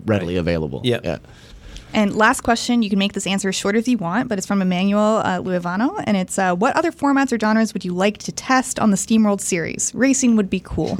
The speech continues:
Speaker 2: <laughs> Racing would be cool, right.
Speaker 3: <laughs>
Speaker 2: Um, we're, I think we're just gonna keep experimenting.
Speaker 1: Yeah.
Speaker 2: It's, uh, it, it's such a great world to have because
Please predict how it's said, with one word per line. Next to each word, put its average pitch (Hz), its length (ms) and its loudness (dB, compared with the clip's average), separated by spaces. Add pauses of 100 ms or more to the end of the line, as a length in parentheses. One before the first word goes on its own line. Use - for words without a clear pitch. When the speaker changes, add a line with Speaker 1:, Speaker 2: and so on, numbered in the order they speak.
Speaker 2:
<laughs> - 80 -14
Racing 170 480 0
would 127 100 -6
be 107 60 -8
cool, - 180 0 (100)
right. 123 180 4
Speaker 3:
<laughs> - 320 -4 (580)
Speaker 2:
Um, 113 480 4 (160)
we're, 120 480 2 (280)
I 165 80 4
think 170 200 0
we're 113 80 0
just 92 260 -6
gonna 92 200 -4 (100)
keep - 240 -4
experimenting. 101 640 -2 (320)
Speaker 1:
Yeah. 107 160 4
Speaker 2:
It's, - 400 -2
uh, 101 400 -2 (600)
it, 113 240 -4
it's 127 240 -4
such - 280 2
a 120 40 2
great 127 380 4
world 120 420 4
to - 220 -8
have 95 520 -6
because 107 440 -6